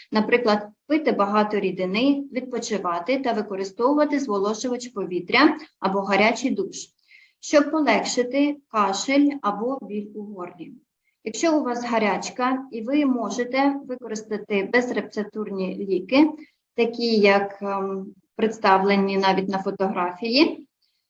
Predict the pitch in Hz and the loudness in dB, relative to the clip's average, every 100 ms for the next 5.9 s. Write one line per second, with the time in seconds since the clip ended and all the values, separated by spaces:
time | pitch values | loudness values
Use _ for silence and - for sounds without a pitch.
0 | _ 202 202 196 196 220 208 202 - 196 | _ 0 2 2 -2 0 2 2 -2 -6
1 | - 208 196 190 - - _ - 226 233 | 0 2 2 0 -4 -12 _ -2 0 2
2 | 226 - 220 220 220 214 208 202 190 190 | 2 2 0 0 -2 0 0 0 -2 -2
3 | 208 208 294 294 262 - 254 254 254 247 | 0 4 2 2 -4 -4 -2 -6 -2 -4
4 | 247 247 240 233 233 233 226 - _ _ | -4 -6 -2 0 2 0 -4 -12 _ _
5 | _ _ _ _ _ _ - 214 214 | _ _ _ _ _ _ -4 -4 -4